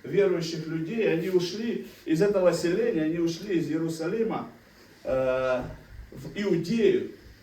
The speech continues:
И потом начались гонения, они убежали в Самарию. И потом оттуда Бог развеял их, знаете, по всему лицу земли, чтобы они были свидетелями.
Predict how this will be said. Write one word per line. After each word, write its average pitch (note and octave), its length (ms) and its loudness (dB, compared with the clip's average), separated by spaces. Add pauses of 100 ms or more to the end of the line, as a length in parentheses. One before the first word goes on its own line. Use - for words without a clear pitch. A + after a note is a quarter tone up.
И - 80 -4
потом G#3 320 2
начались G3+ 420 -2
гонения, F#3+ 520 0
они F3+ 120 -2
убежали F3+ 480 2
в - 60 -4
Самарию. E3+ 800 -2 (440)
И E3+ 200 6
потом F3 360 2
оттуда G3 440 0
Бог F3+ 540 6
развеял E3+ 760 0
их, C#3 80 -6
знаете, D3+ 460 -4 (260)
по D#3 100 0
всему F#3 320 -2
лицу F3+ 300 -2
земли, E3 500 2
чтобы - 280 -6
они D#3 120 4
были D#3 260 -2
свидетелями. D3+ 880 -2